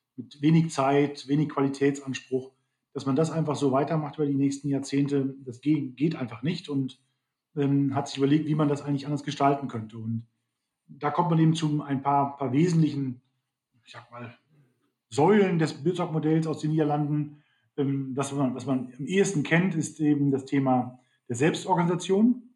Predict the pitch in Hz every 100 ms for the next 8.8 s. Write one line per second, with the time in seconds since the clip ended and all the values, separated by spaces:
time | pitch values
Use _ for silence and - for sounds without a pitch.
0 | _ _ - 208 202 156 123 135 139 139
1 | 131 131 131 127 127 123 120 113 - 135
2 | 123 139 170 175 165 165 165 - _ -
3 | _ _ _ 151 135 143 139 165 170 170
4 | 170 143 156 156 - - _ _ _ -
5 | - 185 233 247 160 139 139 165 156 147
6 | 147 151 165 - 165 180 156 139 131 -
7 | 156 190 - 202 214 - - 151 139 135
8 | - 131 127 113 127 160 180